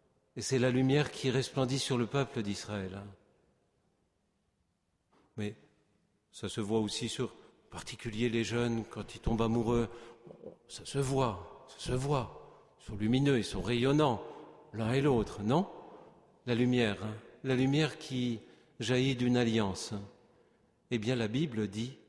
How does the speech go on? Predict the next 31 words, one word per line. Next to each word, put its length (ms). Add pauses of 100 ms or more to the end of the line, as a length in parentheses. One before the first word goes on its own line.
(880)
que 340
la 140
lumière 440
de 100
Jérusalem, 840 (140)
c'est 200
la 120
lumière 400
de 100
cette 280
alliance. 520 (1300)
Alors 120
bien 160
sûr, 300
un 100
jour 340
viendra 500 (580)
où 80
cette 260
lumière 720 (380)
sera 320
surtout 440
concentrée 880 (140)
en 200
une 220
personne, 640 (800)
celui 380
qui 140
représente 720
tout 200
Israël, 580